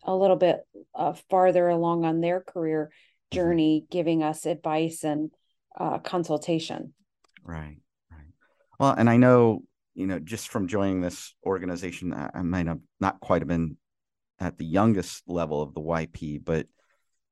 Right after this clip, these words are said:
Speaker 2: E R S really values our, our next generation of leaders and,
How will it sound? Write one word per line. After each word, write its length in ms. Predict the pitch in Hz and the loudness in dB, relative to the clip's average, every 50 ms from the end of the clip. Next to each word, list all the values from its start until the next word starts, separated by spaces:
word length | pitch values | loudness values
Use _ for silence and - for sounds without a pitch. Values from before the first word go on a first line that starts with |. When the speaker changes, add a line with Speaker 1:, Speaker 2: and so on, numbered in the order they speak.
| - | -4
Speaker 2:
E 80 | 117 151 | 0 2
R 160 | 147 113 110 | 6 6 6
S 240 | 107 110 - - 78 | 6 6 2 -2 -8
really 340 | 87 98 107 95 80 - - _ _ _ - | -6 -4 -4 -4 -6 -8 -12 _ _ _ -6
values 960 | 85 85 87 90 95 90 85 85 80 78 73 67 65 - - - - - - - _ _ _ _ - | -2 -2 0 0 -2 -2 -4 -8 -10 -10 -12 -14 -16 -18 -20 -20 -20 -20 -20 -20 _ _ _ _ -12
our, 160 | 82 67 - - - - | -10 -10 -10 -12 -14 -10
our 120 | - 92 85 | -6 -4 -2
next 300 | 85 92 90 - - - | -2 -4 -4 -6 -12 -8
generation 600 | - 95 87 82 80 82 82 80 - - - 78 | -4 -4 -2 -2 -2 -2 -4 -4 -6 -8 -8 -8
of 100 | 73 - | -8 -6
leaders 640 | 82 87 87 98 90 76 76 73 69 73 - - | -6 -6 -4 -4 -4 -4 -6 -6 -10 -12 -14 -12
and, 380 | 53 64 82 78 76 78 67 | -12 -10 -10 -8 -8 -10 -12